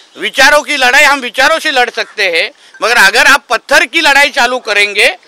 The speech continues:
तो हमें भी उस तरीके का जवाब देना अच्छी तरह से मालूम है. आप अपने पुलिस डिपार्टमेंट को जरा चौबीस घंटा छुट्टी पे भेजिए और हमको जिम्मेदारी दीजिए, हमको अच्छी तरह से मालूम है इनको चुप कैसा कराना.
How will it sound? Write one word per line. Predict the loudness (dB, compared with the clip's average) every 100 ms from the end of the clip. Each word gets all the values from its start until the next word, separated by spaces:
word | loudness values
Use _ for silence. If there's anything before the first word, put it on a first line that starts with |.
| _ _
तो | -2
हमें | 0 2 0
भी | -2
उस | -4 -4
तरीके | -2 -2 -2
का | -2 0
जवाब | 2 2 2
देना | 2 2
अच्छी | 2 2 0 0
तरह | 2 2
से | 2
मालूम | 2 2 0 -2
है. | -2 -6 -20 -4
आप | 2 2 2
अपने | -2 -2 -2 -2
पुलिस | -2 -4 -2
डिपार्टमेंट | -2 0 0 0 -4 -6
को | -6 -6 -6 -8 -20 -4
जरा | 2 2
चौबीस | 4 4 4 4
घंटा | 4 2 4 0 0
छुट्टी | 0 0
पे | 2 2
भेजिए | 4 2 4 2 0 -8 0
और | 4
हमको | 4 2 2
जिम्मेदारी | 2 4 4 4 4
दीजिए, | 2 2 4
हमको | 4 2 2 2
अच्छी | 2 2 0
तरह | 2 4 4
से | 4
मालूम | 4 2
है | 0
इनको | -2 -6
चुप | -10 -10 -4
कैसा | -2 0
कराना. | 2 2 4 4